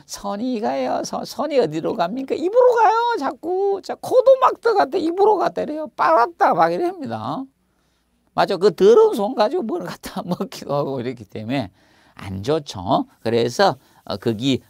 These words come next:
중금속은 모든 학교 질량분 영점일 프로 이하가 돼, 합이. 여러 가지 합이, 중금속 합이 영점일 프로 이하가 되어 주셔야 됩니다. 그 점 기억해 두시면 되겠고.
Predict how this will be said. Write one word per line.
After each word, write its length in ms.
중금속은 720
모든 480
학교 440
질량분 680
영점일 580
프로 380
이하가 400
돼, 140
합이. 420
여러 320
가지 460
합이, 400
중금속 600
합이 400
영점일 840
프로 280
이하가 600
되어 260
주셔야 420
됩니다. 720
그 80
점 180
기억해 400
두시면 300
되겠고. 400